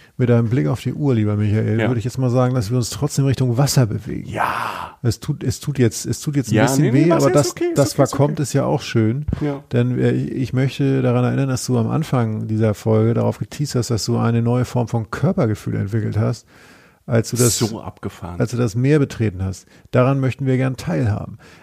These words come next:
Speaker 1: Aber um mal ganz kurz, nur ganz kurz,
Speaker 2: Ja.
Speaker 1: irgendwie, dann setzt du dich wieder ins Auto und dann fährst du zum Toten Meer.
Speaker 2: Ja.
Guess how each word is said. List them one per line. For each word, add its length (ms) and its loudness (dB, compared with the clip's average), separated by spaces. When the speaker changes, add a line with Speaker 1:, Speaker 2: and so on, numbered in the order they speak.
Speaker 1:
Aber 260 2
um 100 -2
mal 100 4
ganz 260 0
kurz, 240 -2
nur 100 0
ganz 220 -2
kurz, 300 0
Speaker 2:
Ja. 140 0
Speaker 1:
irgendwie, 180 0
dann 240 -2
setzt 260 -6
du 60 -6
dich 180 0
wieder 140 4
ins 100 -4
Auto 260 2
und 100 -2
dann 100 -2
fährst 260 -2
du 40 -4
zum 40 -4
Toten 260 -4
Meer. 380 -6
Speaker 2:
Ja. 220 -4